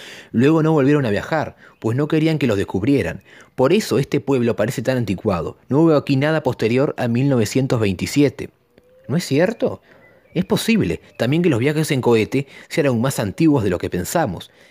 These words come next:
Quizá comenzaron hace siglos y en alguna parte del mundo,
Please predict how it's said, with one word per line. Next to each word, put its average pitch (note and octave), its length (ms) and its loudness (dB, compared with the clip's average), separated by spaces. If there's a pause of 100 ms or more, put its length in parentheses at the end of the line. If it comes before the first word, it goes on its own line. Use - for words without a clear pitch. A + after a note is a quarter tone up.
Quizá D3 280 -2
comenzaron C#3 460 0
hace A2 200 -6
siglos G#2+ 540 0
y - 20 -2
en F#2+ 80 -2
alguna G2+ 300 -2
parte A#2 260 -2
del G#2+ 140 0
mundo, C3 380 0